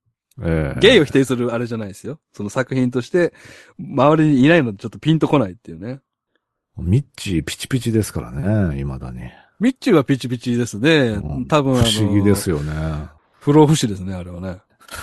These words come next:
Speaker 1: <laughs> ええ。
Speaker 2: まあ、小さい頃は神様がいてっていうドラマがあって、これはね、おもろかったな。
Speaker 1: へえ。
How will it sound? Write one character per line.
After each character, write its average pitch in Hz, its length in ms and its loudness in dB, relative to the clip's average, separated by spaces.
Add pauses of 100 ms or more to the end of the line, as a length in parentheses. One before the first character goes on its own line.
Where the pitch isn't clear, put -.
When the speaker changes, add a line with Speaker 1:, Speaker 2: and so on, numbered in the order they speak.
(220)
Speaker 1:
<laughs> - 600 0
え 110 60 2
え。 - 20 2 (2000)
Speaker 2:
ま 135 120 -2
あ、 - 20 0
小 269 360 4
さ 277 220 4
い 240 100 0
頃 175 300 4
は 127 100 2
神 214 300 2
様 143 260 0
が 110 120 -4
い 101 100 -10
て 113 120 -12
っ 104 40 -10
て - 160 -12
い 101 60 -4
う - 20 -6
ド 101 140 -6
ラ 95 100 -8
マ 92 140 -12
が 87 100 -14
あ - 20 -14
っ 87 40 -18
て、 90 280 -14
こ - 160 -4
れ 185 120 4
は 190 180 4
ね、 117 400 0 (400)
お 135 60 -4
も 127 160 0
ろ 120 100 -2
か 104 80 -12
っ - 40 -14
た - 140 -20
な。 78 80 -18 (1500)
Speaker 1:
へ 82 600 2
え。 82 60 -6